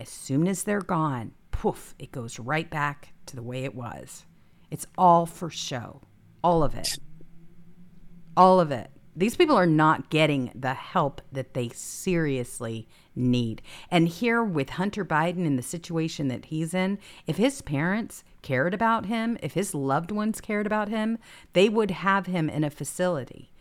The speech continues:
I mean, possibly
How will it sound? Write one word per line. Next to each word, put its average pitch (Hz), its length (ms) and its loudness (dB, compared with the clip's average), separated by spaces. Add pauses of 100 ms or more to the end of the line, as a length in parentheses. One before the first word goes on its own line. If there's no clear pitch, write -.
(360)
I 175 60 2
mean, 180 200 2 (800)
possibly 277 800 4